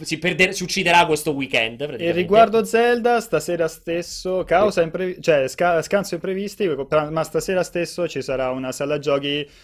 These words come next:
Speaker 2: eh, di, di Alessandro in cui racconterà, racconterà più nel dettaglio, eh, le sue impressioni sulle prime ore.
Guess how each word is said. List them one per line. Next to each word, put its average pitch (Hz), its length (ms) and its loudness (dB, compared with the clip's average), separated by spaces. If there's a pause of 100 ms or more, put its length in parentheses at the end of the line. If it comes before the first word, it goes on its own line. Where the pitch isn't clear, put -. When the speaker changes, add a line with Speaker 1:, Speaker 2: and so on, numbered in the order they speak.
(140)
Speaker 2:
eh, 120 880 -2
di, 139 260 -4
di 147 120 0
Alessandro 151 800 2
in 135 120 -4
cui 143 320 -2
racconterà, 135 560 -2
racconterà 147 520 -2
più 165 120 -2
nel 151 140 -6
dettaglio, 127 1080 -2
eh, 117 60 -6
le 127 100 -4
sue 151 220 -4
impressioni 147 440 -4
sulle 135 320 -4
prime 131 360 -4
ore. 117 420 -4